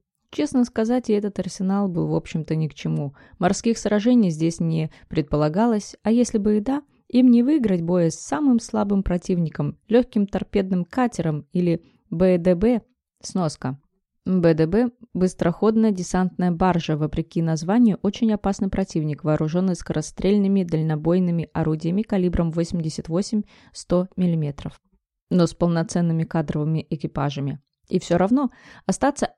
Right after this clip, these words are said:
безоружными и в пусть и безлюдном, но однозначно враждебном мире – это противоречило не убеждениям, даже, а инстинктам. Учили как: придётся помирать, так с музыкой,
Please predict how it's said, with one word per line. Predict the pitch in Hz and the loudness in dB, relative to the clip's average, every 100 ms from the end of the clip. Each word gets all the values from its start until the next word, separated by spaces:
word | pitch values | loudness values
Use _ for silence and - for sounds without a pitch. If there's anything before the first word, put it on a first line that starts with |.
| - | 0
безоружными | 202 202 190 254 285 190 160 147 | 2 4 4 2 4 2 2 -2
и | - - 165 165 | -4 -2 0 0
в | 156 | -2
пусть | - 185 - | 2 2 2
и | |
безлюдном, | 170 165 165 175 247 185 | 0 0 2 2 2 2
но | 156 | 0
однозначно | 151 170 160 170 175 - | -2 -2 -2 -2 -2 -4
враждебном | 156 160 151 180 190 175 | -2 -2 0 0 2 0
мире – | 156 156 214 240 - _ - - | 0 2 2 0 -4 _ -20 -2
это | 262 - 269 | 0 0 -2
противоречило | - 226 208 214 233 - 208 | -2 -4 -2 0 0 0 0
не | 190 185 | 2 2
убеждениям, | 175 175 180 226 247 156 | 0 -4 0 2 2 2
даже, | 151 147 | 0 0
а | 156 | -2
инстинктам. | 156 - 233 247 - 139 135 _ _ | -2 -4 0 0 0 -6 -6 _ _
Учили | 214 - 240 | -4 2 2
как: | 226 151 143 | 2 -2 -4
придётся | - 208 240 254 247 | -4 0 2 0 -2
помирать, | 240 240 247 277 - | 2 4 4 0 -4
так | - 147 147 | -6 -4 -4
с | - | -4
музыкой, | 175 220 226 226 208 | 0 0 0 -4 -6